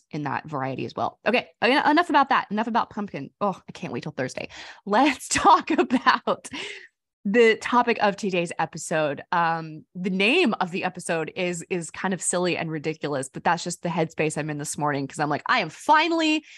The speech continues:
sure that I wanna record this episode about this topic. I'm fired up. It's gonna be way too intense. I'm gonna scare you a little bit." Um, and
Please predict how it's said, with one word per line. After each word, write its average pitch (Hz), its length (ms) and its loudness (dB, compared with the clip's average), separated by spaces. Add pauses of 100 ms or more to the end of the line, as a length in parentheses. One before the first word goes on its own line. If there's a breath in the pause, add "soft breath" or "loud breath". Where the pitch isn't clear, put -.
(280 loud breath)
sure 262 440 2
that 240 120 0
I 208 80 4
wanna 220 300 0
record 226 380 -2
this 208 220 -4
episode 202 380 -6
about 214 340 0
this 220 140 -8
topic. 190 420 -2
I'm 160 120 -12
fired 262 440 2
up. 220 160 0
It's 185 120 -14
gonna 190 160 -8
be 175 120 -8
way 185 220 0
too 254 220 -4
intense. 180 440 -2
I'm 151 100 -10
gonna 170 140 -6
scare - 260 -2
you 233 140 0
a - 20 0
little 196 220 -2
bit." 180 240 0 (480 loud breath)
Um, 175 680 0 (200)
and 202 460 -2